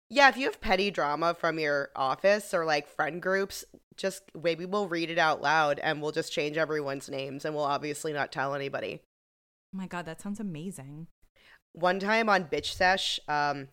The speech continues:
Speaker 1: which is a Real Housewives Breakdown podcast, Bravo Breakdown podcast, they did that apparently 'cause they're moms. So one of them, there was, like, a, a fight over, like, something to do with the P T A or whatever.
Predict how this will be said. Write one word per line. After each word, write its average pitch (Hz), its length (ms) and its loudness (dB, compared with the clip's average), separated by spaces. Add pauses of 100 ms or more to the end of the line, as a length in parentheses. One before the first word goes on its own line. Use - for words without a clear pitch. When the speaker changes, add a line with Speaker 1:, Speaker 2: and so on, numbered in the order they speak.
Speaker 1:
which - 160 -12
is 143 100 -8
a 147 80 -6
Real 147 200 -4
Housewives 139 480 -4
Breakdown 156 480 -2
podcast, 160 580 -2
Bravo 147 300 -2
Breakdown 156 420 -2
podcast, 170 460 0 (340)
they 196 160 6
did 180 220 2
that 170 200 8
apparently 175 480 2
'cause 180 220 -4
they're 165 140 4
moms. 143 400 0
So 175 120 0
one 156 220 0
of 165 100 -2
them, 185 220 0
there 160 140 2
was, 156 160 -2
like, 160 100 -4
a, 156 160 -4
a 170 80 -2
fight 143 500 -2
over, 156 320 0
like, 143 300 -2 (380)
something 190 240 -4
to 214 60 -4
do 196 120 -2
with 185 140 0
the 165 80 -2
P 156 220 -14
T 151 200 -4
A 123 160 0
or 147 80 2
whatever. 165 560 4